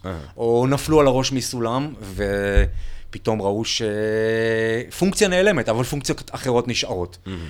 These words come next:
Speaker 2: למשל, היה חולה מאוד מפורסם בצרפת, במאה התשע עשרה, קראו לו טאן. למה קורא לחולה טאן?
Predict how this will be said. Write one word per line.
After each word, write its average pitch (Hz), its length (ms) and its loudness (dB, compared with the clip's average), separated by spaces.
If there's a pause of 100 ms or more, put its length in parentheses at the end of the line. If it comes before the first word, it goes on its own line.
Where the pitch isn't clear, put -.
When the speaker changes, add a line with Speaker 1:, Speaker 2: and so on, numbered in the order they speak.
Speaker 2:
למשל, 110 320 0
היה 117 140 6
חולה 117 260 2
מאוד 117 180 2
מפורסם 110 440 -4
בצרפת, 95 680 -2
במאה 101 300 -2
התשע 170 220 0
עשרה, 180 280 -4
קראו 131 240 2
לו 135 100 4
טאן. 104 360 0 (400)
למה 120 200 4
קורא 120 240 2
לחולה 104 360 2
טאן? 120 320 0